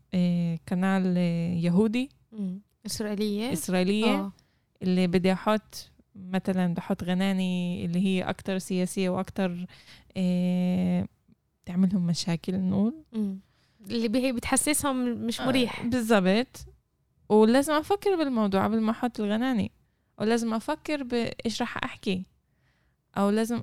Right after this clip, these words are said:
Speaker 1: يعني، أفكر
Speaker 2: كل إشي بدك
Speaker 1: مرتين
Speaker 2: تعيديه. مهم.
Speaker 1: قبل، يعني، كل إشي لازم أعمله بشكل اللي هو كتير، كتير، يعني،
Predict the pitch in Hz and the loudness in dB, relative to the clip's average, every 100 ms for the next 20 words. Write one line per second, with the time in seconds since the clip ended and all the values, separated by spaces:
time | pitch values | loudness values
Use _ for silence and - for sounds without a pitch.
0 | - 190 190 190 202 208 208 262 - 285 | -2 2 4 2 2 -2 -4 -4 -2 2
1 | 220 220 285 311 320 294 226 214 190 - | 4 4 2 2 2 2 0 -2 -4 -6
2 | _ _ _ _ - 220 262 285 269 208 | _ _ _ _ -8 -2 0 2 2 2
3 | 202 202 208 - 311 302 285 277 254 233 | 0 0 -4 -2 -2 -2 -2 -2 0 0
4 | 226 240 254 269 269 - 196 - - 240 | 0 2 0 2 0 -2 -8 -8 -6 -4
5 | 247 240 240 - 196 208 233 233 208 - | -2 -2 -2 -4 -2 2 2 2 0 -2
6 | 233 233 214 - 226 220 202 196 190 | -2 -2 -2 -4 -2 0 2 2 0